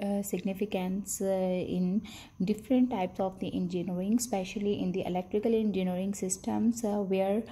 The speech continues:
we actually model the different, uh, math-, uh, mod-, uh, different, uh, problems into the mathematical models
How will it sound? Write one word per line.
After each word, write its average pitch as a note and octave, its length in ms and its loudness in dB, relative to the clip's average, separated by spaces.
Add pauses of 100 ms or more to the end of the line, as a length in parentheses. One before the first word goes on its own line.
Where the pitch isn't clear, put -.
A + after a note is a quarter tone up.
(380)
we A3 380 4
actually G#3+ 340 -2
model G3 380 0
the G#3 80 -2
different, A#3 680 2
uh, F#3 220 0
math-, F#3 340 -4
uh, F#3 220 2
mod-, F3 340 -2
uh, F3+ 280 0
different, A#3+ 480 4 (600)
uh, F#3+ 140 2 (160)
problems G#3+ 540 4
into G3 220 0
the G3 80 0
mathematical F#3+ 800 -2
models F#3 560 0